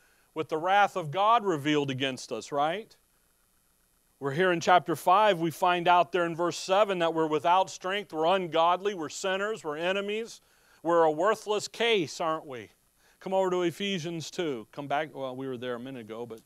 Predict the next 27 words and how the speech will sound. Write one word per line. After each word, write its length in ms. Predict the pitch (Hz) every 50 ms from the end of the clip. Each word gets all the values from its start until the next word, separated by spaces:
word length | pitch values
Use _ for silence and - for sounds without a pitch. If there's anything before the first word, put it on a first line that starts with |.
| _ _ _ _ _ _ _ _ -
this 180 | 143 127 - 131
is 240 | 113 104 - - _ _ _ _ -
in 100 | 135 131
a 60 | 123
different 340 | 120 143 131 - 135 123 120
light. 340 | 135 143 143 123 113 127 131
Ephesians 640 | 123 - - 175 175 170 151 147 147 147 143 - -
two. 380 | - 185 175 151 127 110 90 _ _ _ _ _ _ _ _ _ _ _ _ _ _ _ _ _ _ _ _ _ _ _ -
You 80 | 160 147
see, 180 | - 214 214
folks, 460 | 175 - 214 202 196 165 - - - - _ _ _ _ _ _ -
the 80 | 160 -
peace 420 | - - 233 254 262 - - -
with 180 | 202 185 143 147
God 440 | 170 196 208 226 240 247 202 160 208
is 260 | 190 185 156 - -
not 240 | 214 247 254 214 180
just 160 | 196 - -
something 240 | - 220 202 196 175
to 80 | 165
glance 480 | 143 120 156 180 190 202 190 170 - -
over. 440 | 196 214 226 214 180 131 113 92 73 _ _ _ _ _ _ _ _ _ _ _ _ _ _ _ _ _ _ _ _ -
It's 160 | 160 135 -
something 380 | - 220 208 196 - 196 185 185
that 120 | 180 185
you 140 | 185 175 151
ha-, 100 | 190